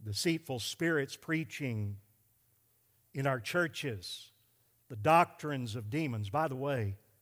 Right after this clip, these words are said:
just so you'll know, and people have asked this before, do I believe that dem-, demonic activity is real today? As real as it was in the day of Jesus?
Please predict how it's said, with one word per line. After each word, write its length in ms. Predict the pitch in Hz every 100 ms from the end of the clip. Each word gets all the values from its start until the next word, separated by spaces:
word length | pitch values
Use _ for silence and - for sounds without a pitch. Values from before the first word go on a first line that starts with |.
| _ _ _ _ _ _ _ _ _ _ _ -
just 200 | 131 -
so 120 | 175
you'll 240 | 160 151
know, 440 | 143 160 139 107 113
and 140 | 104
people 360 | 156 165 131 120
have 120 | 120
asked 440 | 127 165 - -
this 180 | 143 117
before, 460 | - 113 156 160 131
do 380 | 101 156 165 143
I 240 | 151 175
believe 560 | 160 175 180 151 123 113 - - - -
that 320 | 139 147 147
dem-, 380 | 147 135 131 160 - 123
demonic 500 | 127 147 170 170 160
activity 680 | 147 - 160 151 127 120
is 140 | 113 107
real 380 | 131 135 117
today? 560 | 101 127 110 139 98 90 _ _ _ _ _ _ _ _ _ _ _ _ _ _ _ _ _ _ _ _ _ _ _ _ _
As 260 | 196 156 120
real 320 | 165 214 208
as 120 | 180
it 120 | 196 190
was 320 | 196 196 143
in 80 | 165
the 100 | 156
day 220 | 185 170
of 80 | 123
Jesus? 720 | 160 196 123 101 - -